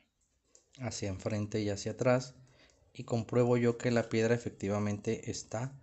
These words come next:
pegada. Otra manera de comprobar que efectivamente nos va a funcionar este material, estiramos y vemos que ninguna piedra se nos cae.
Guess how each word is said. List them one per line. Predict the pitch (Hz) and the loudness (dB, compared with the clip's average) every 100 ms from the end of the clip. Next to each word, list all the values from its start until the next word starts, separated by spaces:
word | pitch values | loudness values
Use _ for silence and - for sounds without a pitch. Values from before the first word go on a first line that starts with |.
| - _ _ _ _ | -20 _ _ _ _
pegada. | - 95 85 82 85 - _ _ _ _ _ _ _ _ _ _ _ _ _ _ _ - - _ - - | -6 -4 -4 -6 -10 -18 _ _ _ _ _ _ _ _ _ _ _ _ _ _ _ -20 -20 _ -18 -8
Otra | 131 127 143 | 0 6 10
manera | 131 123 131 | 10 12 12
de | 139 | 10
comprobar | 135 117 110 113 | 8 4 6 4
que | - | 2
efectivamente | 135 - - 117 117 113 123 | -2 -2 0 4 4 2 2
nos | 107 104 | 2 2
va | 107 | 0
a | |
funcionar | - 117 - 101 107 110 - - | 0 -2 0 -2 -2 -4 -8 -8
este | 113 107 - 117 | -6 -6 -4 -2
material, | 110 101 101 101 107 - - _ - _ _ _ - | -2 -4 -2 -2 -2 -4 -10 _ -20 _ _ _ -14
estiramos | 110 - 107 107 117 139 196 - - - - - - - _ _ _ _ _ _ - | -12 -4 0 2 4 4 0 -4 -18 -20 -20 -20 -20 -20 _ _ _ _ _ _ -4
y | 117 | 2
vemos | 113 117 123 | 4 6 2
que | - | 0
ninguna | 113 107 113 117 | 0 2 2 2
piedra | - 113 117 120 | 2 4 4 2
se | 110 | -2
nos | 101 - | -6 -6
cae. | 107 98 | -8 -8